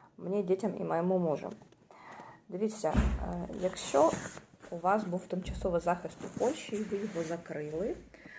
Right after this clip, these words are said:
то ви можете приїхати в Данію, у вас є шанс отримати цей тимчасовий захист в Данії.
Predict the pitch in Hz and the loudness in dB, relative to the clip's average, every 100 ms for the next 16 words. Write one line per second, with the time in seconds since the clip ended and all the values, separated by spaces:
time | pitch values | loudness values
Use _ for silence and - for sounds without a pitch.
0 | - - 185 190 254 247 180 165 151 151 | -18 -10 -6 -2 -2 0 0 -2 -4 -6
1 | 170 185 190 165 - 156 156 202 311 311 | -4 -4 -4 -6 -6 -8 -4 -2 0 0
2 | 208 196 - - 170 - 240 277 180 175 | 2 0 -2 -4 -2 0 0 0 -4 -2
3 | 220 220 214 - 190 185 175 175 175 - | 0 0 0 -2 0 0 -2 -6 -8 -8
4 | 165 165 175 214 214 - - 175 165 165 | -6 -2 -2 -4 -6 -10 -12 -8 -4 -4
5 | - - | -6 -10